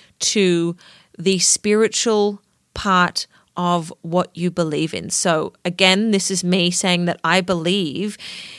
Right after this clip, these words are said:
in karma. I believe in the Great Spirit. And for me, when I connect with the Great Spirit, the beautiful energy that is divine and has a play in every single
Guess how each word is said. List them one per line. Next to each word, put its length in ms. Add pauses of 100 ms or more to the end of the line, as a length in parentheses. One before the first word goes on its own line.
(280)
in 340 (240)
karma. 540
I 100
believe 640 (140)
in 400
the 220
Great 340
Spirit. 680 (120)
And 180
for 160
me, 520 (260)
when 200
I 220
connect 540
with 440
the 220
Great 340
Spirit, 760 (120)
the 240
beautiful 680
energy 640
that 420 (120)
is 240
divine 1000
and 340
has 480
a 80
play 480
in 200
every 260
single 580